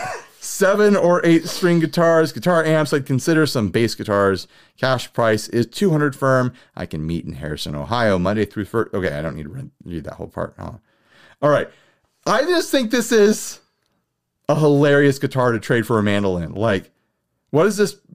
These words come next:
what is this seller gonna look like when you meet up with them?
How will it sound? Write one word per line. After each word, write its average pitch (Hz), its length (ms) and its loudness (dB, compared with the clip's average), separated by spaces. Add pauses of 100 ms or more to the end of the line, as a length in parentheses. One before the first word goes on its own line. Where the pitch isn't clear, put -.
(300)
what 156 200 2
is 240 100 -4
this 156 140 -2
seller 139 440 2
gonna 127 280 -2
look 110 300 0
like 98 180 -2
when 101 120 -4
you 98 140 -2
meet 104 180 0
up 107 220 -2
with 95 160 -6
them? 76 260 -10